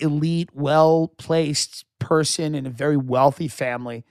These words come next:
And they said that Mayor Pete, they were like, "The scariest guys in the world are the Mayor Petes of the world." And I said, "What do you mean by that?" They said, "People without family money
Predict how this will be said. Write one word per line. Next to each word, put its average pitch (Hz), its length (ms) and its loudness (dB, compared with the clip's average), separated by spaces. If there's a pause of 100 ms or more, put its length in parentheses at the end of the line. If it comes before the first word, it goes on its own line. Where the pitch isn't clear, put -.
(440)
And 131 140 -8
they 127 100 -8
said 123 400 -4
that 120 200 -6
Mayor 135 420 -2
Pete, 131 560 -12
they 127 120 -12
were 123 160 -6
like, 120 280 -4
"The 123 100 -14
scariest 156 840 -2
guys 135 340 2
in 135 40 -10
the 127 60 -6
world 120 400 0
are 123 180 0
the 117 140 -6
Mayor 117 280 -4
Petes 151 320 -6
of 143 40 -4
the 120 60 -6
world." 110 220 -6
And 110 40 -12
I - 20 -12
said, 127 200 -10
"What 139 100 0
do 147 40 0
you 143 40 0
mean 156 200 0
by 135 140 2
that?" 104 280 -4 (460)
They 139 120 -4
said, 139 220 -6
"People 170 300 0
without 135 380 4
family 180 420 2
money 117 440 -4